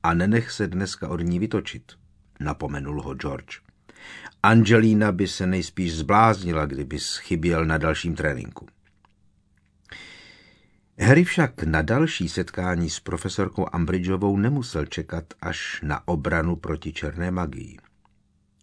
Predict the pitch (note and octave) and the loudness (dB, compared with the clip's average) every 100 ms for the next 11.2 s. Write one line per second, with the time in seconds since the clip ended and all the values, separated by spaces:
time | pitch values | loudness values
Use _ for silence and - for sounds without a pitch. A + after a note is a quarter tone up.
0 | _ G2 F#2 G#2 F#2 G#2 G2 - G#2 G2+ | _ -4 0 0 2 2 2 -2 -2 -2
1 | - - F2 G2 F2+ F2+ F2+ E2+ F2 - | -4 -6 -2 0 0 0 0 -2 -6 -6
2 | F#2 E2 F2+ F2 D2+ D#2 D#2 - F2 F2+ | -4 -2 -2 -4 -2 -4 -4 -6 -4 -2
3 | F2+ - - F2+ F2+ - F2+ D#2+ E2 D#2 | -4 -8 -10 -4 -4 -4 -8 -6 -4 -4
4 | C2+ D2 E2+ D#2 G2 G#2+ - - - - | -4 -4 -2 0 0 0 -8 -20 -20 -20
5 | - - - G#2 G#2 G#2 G#2 G#2+ D#2+ D2+ | -20 -20 -2 0 4 4 4 2 0 2
6 | G#2+ - G2+ F#2+ F2 F#2 F2+ F2+ F2+ - | 2 2 0 0 0 -2 0 0 -2 -2
7 | E2+ F2 D#2+ D2 E2 E2 D#2 - - E2+ | 0 2 2 2 2 2 -2 -6 -4 0
8 | F#2 G#2+ A#2+ B2 - _ - E2 G2 E2+ | 2 4 4 2 -6 _ -6 -2 -2 -2
9 | D#2+ D2+ F#2 B2 C#3 - - - A2+ B2 | -2 0 0 0 -2 -6 -10 -6 -2 -2
10 | B2 D#2+ F2 - F2 E2 D#2 C2+ A#1 - | -2 -4 -4 -6 -6 -4 -4 -6 -10 -12
11 | - | -14